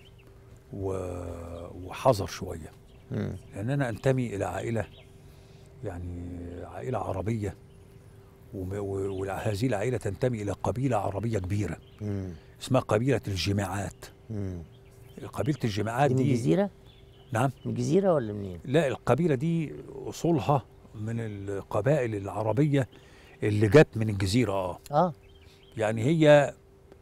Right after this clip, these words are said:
Speaker 1: يقال يعني في علم الأنساب هي فخذ من فزارة.
Speaker 2: تمام، أفخاذ
Speaker 1: ق-،
Speaker 2: العرب.
Speaker 1: أيوة، ك-، قبيلة فزارة.
Speaker 2: مم.
Speaker 1: واستقروا في مصر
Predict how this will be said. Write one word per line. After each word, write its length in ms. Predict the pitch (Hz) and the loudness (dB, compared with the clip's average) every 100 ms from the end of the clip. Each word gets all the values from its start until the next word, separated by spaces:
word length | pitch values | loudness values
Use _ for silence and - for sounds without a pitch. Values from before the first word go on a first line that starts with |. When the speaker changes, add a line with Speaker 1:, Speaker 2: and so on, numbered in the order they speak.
| - - 117 | -20 -12 -10
Speaker 1:
يقال 360 | - 139 147 | 4 8 8
يعني 260 | 127 123 101 | 6 2 0
في 200 | - 101 | -6 -2
علم 280 | 120 131 107 | 2 2 0
الأنساب 600 | 101 98 90 127 135 110 | -4 -6 0 4 4 4
هي 140 | 120 | -2
فخذ 580 | - 160 - 117 95 123 - - - - - - | 8 8 8 4 0 -4 -8 -20 -20 -20 -20 -8
من 220 | 104 117 | -2 -2
فزارة. 560 | 107 117 107 123 95 - - - - - | 4 6 10 10 10 0 -14 -20 -20 -12
Speaker 2:
تمام، 440 | 110 107 101 92 92 | -8 -6 -6 -10 -12
أفخاذ 360 | 117 113 - 123 | -12 -6 0 2
Speaker 1:
ق-، 40 | |
Speaker 2:
العرب. 380 | 110 107 117 104 - - | 2 0 -4 -6 -10 -6
Speaker 1:
أيوة، 260 | 113 120 98 | -2 -2 -2
ك-، 120 | - | -2
قبيلة 400 | 120 - 117 127 | -2 2 2 2
فزارة. 500 | 104 107 104 101 87 - | 0 0 0 0 -4 -10
Speaker 2:
مم. 280 | 110 104 92 - - | -8 -8 -10 -14 -4
Speaker 1:
واستقروا 1080 | 113 139 151 - 151 - 175 147 151 143 110 | 0 2 0 2 6 10 10 10 4 2 -2
في 360 | - - 131 120 | -8 0 0 4
مصر 380 | 135 156 - | 4 4 2